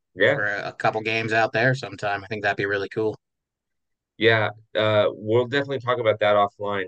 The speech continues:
Speaker 1: But yeah, we are planning, we've already got a Philadelphia trip planned. Our marketing person and, um, our C O O have already planned out a trip. I don't, I don't know when it is, but I, I think we're hitting, we're actually gonna do a watch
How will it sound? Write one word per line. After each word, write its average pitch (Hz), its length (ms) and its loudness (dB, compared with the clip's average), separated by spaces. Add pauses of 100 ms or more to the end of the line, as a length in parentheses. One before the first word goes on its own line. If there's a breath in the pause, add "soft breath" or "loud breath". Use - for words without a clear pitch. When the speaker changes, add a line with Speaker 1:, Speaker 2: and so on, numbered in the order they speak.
Speaker 1:
But 95 160 0 (100)
yeah, 101 340 4
we 117 260 -4
are 120 100 4 (140)
planning, 113 460 -2
we've 104 160 -6
already 110 240 4
got 120 180 2
a 107 120 -2
Philadelphia 104 640 -2
trip - 240 -4 (120)
planned. 95 360 -2 (460)
Our 101 160 2
marketing 107 640 -2
person 101 600 0
and, 92 480 -2 (100)
um, 87 460 -6 (500)
our 87 160 2
C 101 260 2
O 101 60 8
O 95 380 4
have 85 160 -2
already 87 600 0 (440)
planned 98 320 0
out 90 180 2
a 85 60 2
trip. 90 380 2
I 90 80 0
don't, 101 280 0 (680)
I 95 120 -4
don't 98 140 -2
know 98 100 -4
when 92 160 0
it 85 120 -2
is, 85 340 4
but 87 140 -2
I, 85 140 0 (420)
I 95 80 0
think 110 260 -4
we're 104 160 4
hitting, 98 440 0
we're 95 120 2
actually 120 320 -2
gonna 123 160 -2
do 101 160 -4
a 82 80 -2
watch 85 360 -4